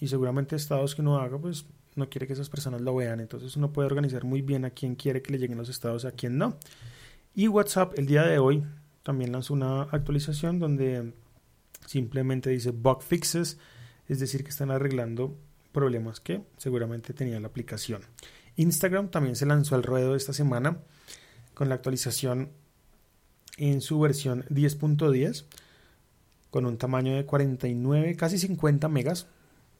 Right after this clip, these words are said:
pequeño, en donde ya permite a los usuarios, eh, adjuntar más de una imagen o más de un video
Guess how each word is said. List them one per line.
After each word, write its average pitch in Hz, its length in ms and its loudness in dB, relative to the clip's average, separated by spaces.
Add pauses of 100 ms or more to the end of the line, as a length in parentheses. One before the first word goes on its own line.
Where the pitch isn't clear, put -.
(100)
pequeño, 160 440 -4 (720)
en 151 80 -4
donde 143 220 4
ya 131 240 4
permite 165 360 2
a - 20 2
los 165 140 0
usuarios, 139 580 0 (300)
eh, 135 380 -2
adjuntar 131 400 -4
más 135 400 -2 (280)
de 143 160 0
una 147 160 6
imagen 143 320 2
o 135 40 -2
más 120 200 -4
de 123 60 0
un 123 140 -2
video 127 480 2